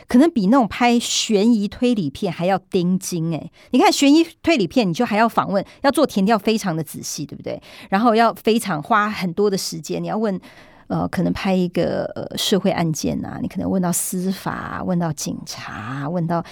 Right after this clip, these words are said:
现场的验尸人员啊什么。结果以为鬼片可以随便，随便拍自己想象的鬼就可以了，结果发现根本不是这件事。你看，除了连选男女主角、上片日期都要试事情、试神明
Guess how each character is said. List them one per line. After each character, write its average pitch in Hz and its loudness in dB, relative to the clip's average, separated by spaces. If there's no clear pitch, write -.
现 170 0
场 165 -6
的 175 -4
验 196 2
尸 175 -4
人 160 -2
员 147 -2
啊 151 -2
什 - -4
么。 226 -12
结 247 2
果 240 2
以 202 2
为 254 4
鬼 185 0
片 220 0
可 - -6
以 151 -2
随 156 -10
便， 165 -4
随 - -2
便 180 -2
拍 156 -8
自 - -8
己 170 -6
想 - -6
象 160 -2
的 147 -4
鬼 - -14
就 - -10
可 - -16
以 - -18
了， - -20
结 254 4
果 247 2
发 254 -2
现 262 2
根 311 4
本 180 0
不 160 -10
是 196 -6
这 190 -4
件 156 -6
事。 - -6
你 214 0
看， 277 2
除 262 2
了 311 4
连 196 2
选 170 0
男 196 4
女 269 6
主 170 -4
角、 175 -2
上 226 0
片 214 2
日 202 -2
期 - -10
都 196 -6
要 190 -4
试 - 2
事 226 0
情、 160 -4
试 - 2
神 175 2
明 175 0